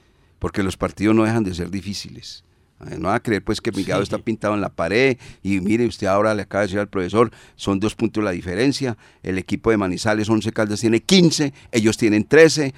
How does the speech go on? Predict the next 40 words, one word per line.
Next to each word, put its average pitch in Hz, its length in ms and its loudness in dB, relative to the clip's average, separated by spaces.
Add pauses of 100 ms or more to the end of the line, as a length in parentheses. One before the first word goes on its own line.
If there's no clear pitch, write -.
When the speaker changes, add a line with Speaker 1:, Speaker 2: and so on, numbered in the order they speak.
(140)
Speaker 1:
el 107 140 2
Once 110 180 0
Caldas 113 260 2
viene 113 260 4
de 107 100 2
ganar 95 280 0
un 110 120 2
partido 113 500 2
difícil 101 340 2
frente 98 280 -4
al 92 100 -6
Cali, 147 340 4 (200)
ellos 107 240 0
empatando 104 640 2
frente 98 240 -4
a 90 40 -4
Jaguares, 123 460 2 (220)
todo 160 320 4
eso 143 240 -4 (180)
se - 300 -6
olvida, 185 520 -2 (360)
porque 101 300 -8
hay 104 80 -2
que 120 160 -4
jugar 113 320 0
desde 95 180 -6
el 90 80 -8
minuto 110 380 0
uno 139 160 0
hasta 123 160 -4
el 101 80 -2
noventa 120 400 0
a 101 60 -8 (160)
todo 180 240 12
vapor 147 420 6 (180)
frente 107 280 0
al 95 80 0
equipo 92 320 -4
de 101 60 -4
Envigado. 104 360 -10